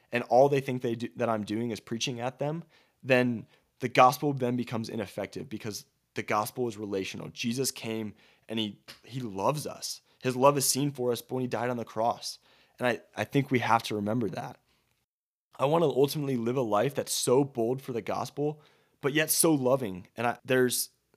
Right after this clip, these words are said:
there's, again, a delicate balance of speaking truth in love.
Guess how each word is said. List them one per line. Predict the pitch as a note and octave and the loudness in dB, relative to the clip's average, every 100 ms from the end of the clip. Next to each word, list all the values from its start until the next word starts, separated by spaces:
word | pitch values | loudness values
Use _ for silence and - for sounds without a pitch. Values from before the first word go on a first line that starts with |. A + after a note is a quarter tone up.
| _ _ _ _ _ _ _ _ _ _ - | _ _ _ _ _ _ _ _ _ _ -8
there's, | G2 - - - | -2 -2 -2 -10
again, | A#2 A#2 F#2+ | -2 0 0
a | F#2 | 0
delicate | A2+ A#2+ B2+ C#3 - | 2 2 2 0 4
balance | B2 C#3 B2 | 6 6 4
of | A2 G#2 - _ _ _ | -2 -4 -12 _ _ _
speaking | - - A#2 B2 | -10 -4 0 0
truth | A#2+ B2+ A#2+ | 0 -2 -2
in | B2+ | 0
love. | B2 C3+ - - | 2 2 0 -12